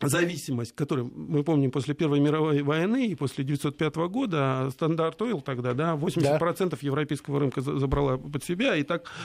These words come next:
Speaker 1: конструкция долгое время сохранялась. Если российская нефть и попада-, попадала на мировой рынок, то она не как российская пода-, попадала, а она перепродавалась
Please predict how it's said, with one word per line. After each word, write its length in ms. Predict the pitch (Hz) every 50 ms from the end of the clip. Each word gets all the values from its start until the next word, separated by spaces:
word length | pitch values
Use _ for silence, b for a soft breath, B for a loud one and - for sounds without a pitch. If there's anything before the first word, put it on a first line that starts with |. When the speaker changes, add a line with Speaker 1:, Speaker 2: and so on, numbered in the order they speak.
| 156 B
Speaker 1:
конструкция 460 | 165 156 147 - 175 151 - - 139
долгое 220 | 135 156 147 139 143
время 240 | 143 151 147 135
сохранялась. 560 | 127 - 131 - 147 147 143 127 113 113 110 -
Если 280 | 139 - - 139 123 - B B B B B
российская 480 | 151 151 156 160 170 143 - - 147
нефть 220 | 151 151 123 - -
и 40 | 131
попада-, 300 | - 143 135 147 156 165
попадала 440 | 156 - 170 170 185 214 233 233 165
на 60 | 135
мировой 300 | 131 135 135 143 135 131
рынок, 240 | 131 127 120 110 -
то 140 | - 143 139
она 160 | 143 156 147
не 100 | 147 143
как 220 | - - - -
российская 420 | 143 135 - - 107 - - - 110
пода-, 260 | 110 120 117 127 123
попадала, 520 | - 127 117 - 123 117 120 123 117 123
а 180 | 127 131 143 143
она 160 | 139 165 160
перепродавалась 720 | - 147 135 - - 147 135 139 139 143 147 143 131 -